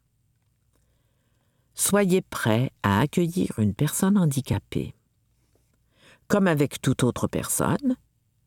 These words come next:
soyez attentif, accueillant, courtois,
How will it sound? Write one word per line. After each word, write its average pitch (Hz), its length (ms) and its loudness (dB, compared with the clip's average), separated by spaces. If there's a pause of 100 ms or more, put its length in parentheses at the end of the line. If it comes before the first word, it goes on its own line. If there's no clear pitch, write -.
(220)
soyez 190 500 4
attentif, 104 920 0 (360)
accueillant, 117 580 0 (400)
courtois, - 640 -2